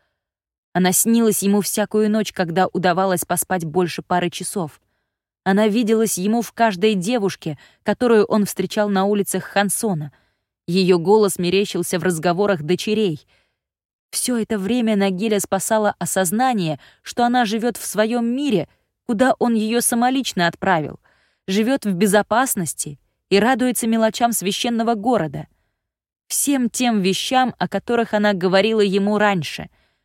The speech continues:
летающим железным машинам, острой еде,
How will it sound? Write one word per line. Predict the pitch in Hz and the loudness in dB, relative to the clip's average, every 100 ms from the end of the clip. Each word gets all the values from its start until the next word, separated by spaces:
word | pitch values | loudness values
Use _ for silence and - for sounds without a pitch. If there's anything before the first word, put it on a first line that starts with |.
| _ | _
летающим | 196 190 - 185 214 208 - 196 | 2 2 4 4 4 2 -2 0
железным | 180 185 196 196 196 | 0 2 2 2 0
машинам, | 185 175 - 196 151 143 _ _ | 0 -2 -4 -2 -2 -8 _ _
острой | 214 214 - 202 | -2 -2 2 2
еде, | 180 170 180 185 143 | 2 -2 -2 -2 -2